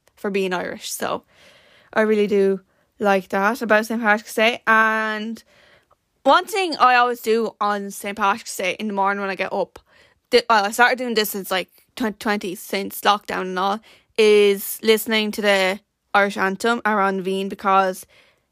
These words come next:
again, as I said thirty seconds ago, I'm proud to be Irish and I'm proud of our anthem, and I feel like we all should give it a listen on Saint Patrick's Day. We should listen to it a lot during the year anyways, but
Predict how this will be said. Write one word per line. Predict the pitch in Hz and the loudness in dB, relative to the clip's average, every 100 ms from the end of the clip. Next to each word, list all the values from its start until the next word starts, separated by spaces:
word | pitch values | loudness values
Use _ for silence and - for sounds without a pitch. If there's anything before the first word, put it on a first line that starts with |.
| _ | _
again, | 254 311 294 196 254 _ _ - | 0 2 0 -4 -12 _ _ 0
as | 240 240 | 0 0
I | |
said | 247 254 240 | 2 2 2
thirty | 240 240 | 0 -2
seconds | 240 233 233 214 | 0 -2 -2 -6
ago, | 185 175 _ _ _ _ - | -6 -6 _ _ _ _ 0
I'm | 285 359 | 2 0
proud | 359 254 285 294 | -2 2 2 0
to | - | -8
be | 208 208 | -2 2
Irish | 208 220 170 202 - - | 2 2 -2 -8 -16 -8
and | 220 208 208 202 - | -2 0 -2 -4 -8
I'm | 214 226 226 | -8 -8 -10
proud | 220 208 226 | -4 -2 -2
of | 233 | -2
our | 220 | -4
anthem, | 208 214 226 240 - | -4 -4 -8 -16 -12
and | 202 196 | -10 -10
I | - 196 | -10 -10
feel | 220 220 | -8 -6
like | 226 226 214 _ _ _ - | -4 -6 -8 _ _ _ -8
we | 220 | -2
all | 220 220 | 2 0
should | - 220 - | -2 -10 -4
give | 233 | -4
it | 220 | -2
a | 214 | -2
listen | 226 233 208 - | -2 -4 -8 -4
on | 202 202 | -2 -2
Saint | 220 196 | -4 -6
Patrick's | 208 196 - - | -6 -8 -8 -14
Day. | - - _ - | -14 -14 _ -12
We | - | -4
should | 339 349 | -2 2
listen | 392 403 | 0 0
to | 381 | 2
it | 349 262 | 4 4
a | |
lot | 247 254 - | 2 2 0
during | 220 208 202 | -6 -6 -6
the | 196 | -4
year | 196 | -2
anyways, | 190 185 170 - | -2 -6 -8 -12
but | 208 | -16